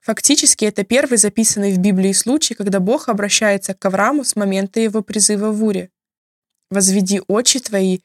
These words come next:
и с места, на котором ты теперь, посмотри к северу и к югу, и к востоку, и к западу. Ибо всю землю, которую ты видишь, тебе дам я и потомству твоему навеки».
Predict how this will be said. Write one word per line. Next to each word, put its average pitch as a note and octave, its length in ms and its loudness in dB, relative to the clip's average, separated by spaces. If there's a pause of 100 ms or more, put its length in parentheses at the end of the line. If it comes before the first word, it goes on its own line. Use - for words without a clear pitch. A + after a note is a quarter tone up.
(220)
и G3 80 -2
с - 120 4
места, A#3 320 -2
на G#3 100 -2
котором G#3+ 380 -2
ты G3+ 120 -4
теперь, F#3+ 460 -2
посмотри F#3+ 520 0
к - 160 -4
северу A#3+ 500 2
и - 140 -4
к - 160 -12
югу, F#3 400 0 (200)
и G3+ 60 -8
к - 120 -12
востоку, F#3 520 0
и B3+ 80 2
к A3 80 -2
западу. F#3 560 0 (760)
Ибо F#3+ 220 0
всю C#4 220 2
землю, A3+ 400 2
которую F#3+ 400 -2
ты F#3 160 -2
видишь, A3 440 0
тебе G3 340 -2
дам F#3+ 280 2
я F3 200 -4
и - 160 -10
потомству G#3+ 580 -6
твоему F#3+ 400 -2
навеки». F#3 540 -4